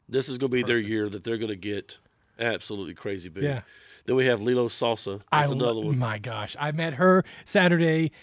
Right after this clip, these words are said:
Speaker 2: I bought the salsa, and then went back Sunday when I talked to you about this and just love that gal. She,
Speaker 1: Yep.
Speaker 2: listening to her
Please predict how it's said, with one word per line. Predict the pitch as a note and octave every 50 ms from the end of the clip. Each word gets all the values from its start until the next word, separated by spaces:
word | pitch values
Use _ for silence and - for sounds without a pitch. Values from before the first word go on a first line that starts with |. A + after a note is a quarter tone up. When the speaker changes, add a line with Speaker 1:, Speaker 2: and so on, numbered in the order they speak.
| - - _ _ - -
Speaker 2:
I | - - _ -
bought | D3 D#3 D3+ D#3 D3 C#3+
the | E3+
salsa, | - F3 D#3 D3 C#3+ - - D3 C#3+ - -
and | D#3 D3
then | C#3+ C3+ C#3 C#3
went | D3 C#3+
back | C#3 C3+ C3 -
Sunday | - C#3+ C#3 C#3+ C#3 C3+
when | - C#3 C#3 C3
I | B2+ B2
talked | - C#3+ C3 B2 -
to | B2
you | B2+ C3 C3 B2+
about | B2+ A#2+ B2 A#2 A2+ -
this | - D3 C#3+ C#3+ - -
and | - C#3 C3 C3
just | A#2+ - C3+ A#2+ - - - A#2+ A#2+
love | B2 A#2+ A2+ A2+ G#2+ G#2 G2+ G2 -
that | G2 G2 G#2 G#2
gal. | G2+ F2+ - B2
She, | - - - B2+
Speaker 1:
Yep. | C3
Speaker 2:
listening | C3 C#3+ C#3+ - D3 D3+ D3+ C#3
to | C3+
her | G#2+ B2+ C#3 C#3 C#3 C#3 C3